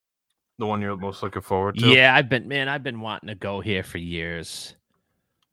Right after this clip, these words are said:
Speaker 1: Yeah.
Speaker 2: And they also have the thing called the Vintner's Table, which is a
Speaker 1: <clears throat>
Speaker 2: four-course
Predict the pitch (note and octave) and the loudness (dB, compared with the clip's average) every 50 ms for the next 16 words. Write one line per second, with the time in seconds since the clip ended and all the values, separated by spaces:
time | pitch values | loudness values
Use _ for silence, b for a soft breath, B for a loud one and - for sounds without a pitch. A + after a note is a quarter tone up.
0 | _ _ - _ - G2 G2 F2+ E2 - A2 A#2 C3+ C#3+ D3+ F3 G3+ F3 - D3+ | _ _ -18 _ -8 -6 -4 -4 -2 2 4 6 6 8 6 6 6 4 4 2
1 | B2+ C3 B2+ B2 A#2 G#2+ G#2 - A2+ A2 - _ - C3 A#2 A2+ G#2+ - - B2 | 4 4 4 4 2 -2 -6 -8 -8 -10 -10 _ 0 0 0 0 -2 -2 0 2
2 | A2+ A2 F#2+ G2+ F2+ F2+ F#2+ B2 C3 - - A2 G2+ G2 - - - A2 F#2+ F#2+ | 2 2 0 -4 -8 -2 0 0 0 0 -2 -6 -6 -6 -6 -2 0 2 2 2
3 | F2+ F#2 F2+ F#2 F#2 - - G2 F2+ F2+ - - - A2+ G#2+ G#2+ - - F#2+ F#2 | 0 -2 -4 -4 -6 -6 -6 -6 -8 -6 -4 -2 0 4 4 4 4 4 2 0
4 | F2+ E2+ D#2+ - - - - - - | -2 -4 -4 -6 -8 -10 -12 -14 -16